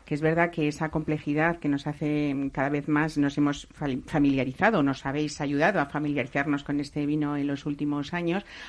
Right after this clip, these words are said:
Al principio podíamos pa-, pensar que por no estar filtrado, precisamente, pues tenía un tiempo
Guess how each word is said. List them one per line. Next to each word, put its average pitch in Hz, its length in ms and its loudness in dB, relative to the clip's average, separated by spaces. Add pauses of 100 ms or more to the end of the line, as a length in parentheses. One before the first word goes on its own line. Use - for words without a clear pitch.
(100)
Al 160 120 2
principio 180 340 2
podíamos 190 400 0
pa-, 175 240 0
pensar 190 600 2 (200)
que 165 100 -2
por 151 180 2
no 165 100 4
estar 165 260 2
filtrado, 190 760 2
precisamente, 170 760 -2 (260)
pues 156 280 2
tenía 170 280 4
un 180 100 4
tiempo 180 460 4